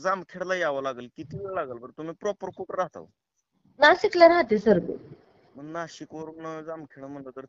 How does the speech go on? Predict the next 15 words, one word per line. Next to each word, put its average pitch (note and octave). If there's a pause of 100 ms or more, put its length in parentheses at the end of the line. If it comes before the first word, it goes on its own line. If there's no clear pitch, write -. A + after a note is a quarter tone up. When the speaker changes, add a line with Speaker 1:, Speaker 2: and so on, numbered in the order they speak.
Speaker 1:
तरी C#3
पण D3
दोनशे C#3
किलोमीटरचं C3
अंतर C3
पडेल. F#2+ (280)
Speaker 2:
हो, C4
तर B3
मग B3+
मला C#4
तुम्हाला C#4
नगरमध्ये C4+
घ्यायला B3
यावं F#3+
लागेल. F3